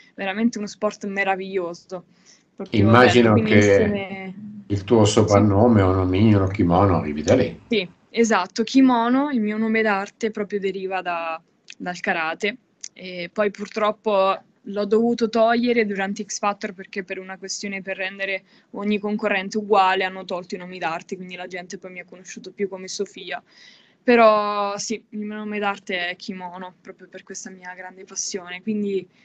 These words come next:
Speaker 1: sì, musica, karate, appunto, mm, poi altro, altro sinceramente no,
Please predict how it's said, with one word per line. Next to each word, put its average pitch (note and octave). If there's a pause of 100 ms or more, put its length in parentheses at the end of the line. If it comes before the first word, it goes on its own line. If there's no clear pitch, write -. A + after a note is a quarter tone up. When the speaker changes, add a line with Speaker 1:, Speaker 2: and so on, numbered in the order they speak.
(220)
Speaker 1:
sì, -
musica, C#4
karate, A#3+
appunto, G3 (1080)
mm, A3+ (300)
poi A#3
altro, G3+ (640)
altro C4
sinceramente G3
no, F#3